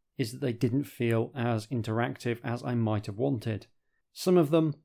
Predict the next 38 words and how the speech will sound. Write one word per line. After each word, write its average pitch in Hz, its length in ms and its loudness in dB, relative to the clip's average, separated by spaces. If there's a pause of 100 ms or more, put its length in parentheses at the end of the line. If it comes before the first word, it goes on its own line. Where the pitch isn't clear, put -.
(120)
felt - 560 -2
more 127 380 4
like 120 420 2
a 120 60 0
novel 123 500 4
that 113 140 0
is 110 120 2
sometimes 113 640 0
interrupted 113 840 -4
by 107 320 -2
choices, 110 640 -2
and 127 240 -2
that's 170 340 0
absolutely 135 1040 0 (220)
not 127 520 -2
the 117 80 -6
case 107 540 -6
here. 95 360 -4 (640)
Caves 180 340 4
of 147 120 0
Time 127 280 2
gives 117 240 2
you 117 140 -2
choices 117 640 -2
on 117 240 0
most 165 260 4
pages 127 480 -2
and 120 160 -8
keeps 143 240 -4
the 127 120 -6
writing 120 420 -2
really 147 400 4
brief 110 400 2 (280)
so 123 220 0
as 110 100 2
to 117 100 -8
fit 127 300 0
in 117 220 2